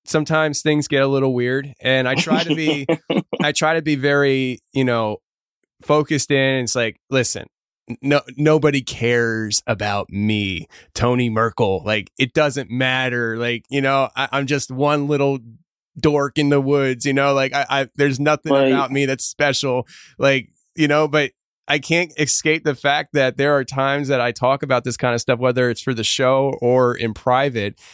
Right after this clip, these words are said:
Speaker 1: and just weird things start happening, man. Uh, it, it, it just gets a little weird.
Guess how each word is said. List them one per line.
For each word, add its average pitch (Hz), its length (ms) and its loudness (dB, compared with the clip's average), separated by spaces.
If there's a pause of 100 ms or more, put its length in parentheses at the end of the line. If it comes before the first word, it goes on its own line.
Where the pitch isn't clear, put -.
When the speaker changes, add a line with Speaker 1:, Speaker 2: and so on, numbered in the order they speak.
(120)
Speaker 1:
and 131 160 2
just 131 160 -2
weird 117 520 -2
things 131 380 0
start 120 340 0
happening, 107 560 -4
man. 95 320 -2 (360)
Uh, 127 360 2 (100)
it, 120 60 -16
it, 131 460 -2
it 123 80 0
just 143 240 2
gets 147 200 0
a 139 60 -2
little 127 280 2
weird. 113 420 -4